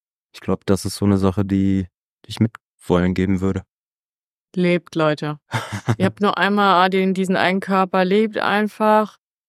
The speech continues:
Speaker 2: Nehmt das Leben nicht zu ernst, nehmt die wichtigen Dinge ernst. Also eure Gesundheit ist die einzige, die ihr habt.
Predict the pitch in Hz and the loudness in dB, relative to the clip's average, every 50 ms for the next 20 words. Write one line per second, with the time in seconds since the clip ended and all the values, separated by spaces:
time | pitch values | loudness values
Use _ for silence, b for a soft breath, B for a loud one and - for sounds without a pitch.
0 | _ _ _ _ - 190 202 202 190 196 - 196 190 202 196 190 190 190 - - | _ _ _ _ -2 0 0 2 0 -2 0 0 0 2 4 4 2 0 -2 -6
1 | - - - - - - 185 190 196 202 208 214 190 - - 190 190 180 - 185 | -8 -8 -8 -6 -2 0 2 2 2 2 2 0 -2 0 0 0 0 2 0 -4
2 | 160 160 185 196 180 - - 185 170 170 170 156 165 165 160 160 151 - - - | 0 2 0 0 0 0 -2 -2 0 0 0 0 0 0 0 0 -2 -2 -2 -2
3 | - - 151 - - _ - - 170 170 170 175 170 160 - 190 180 175 175 175 | -2 -2 -4 -6 -10 _ -2 -2 -2 0 2 2 2 2 2 0 0 0 2 2
4 | 170 165 170 180 185 185 185 175 165 170 160 - - 170 - 104 165 175 - 170 | 0 2 0 0 2 2 2 2 2 0 -4 -2 -4 -4 -2 -2 -2 -2 -2 -2
5 | 170 - 156 156 151 156 156 165 170 175 - _ _ - | -2 0 -2 -2 -2 0 0 0 0 0 -2 _ _ -18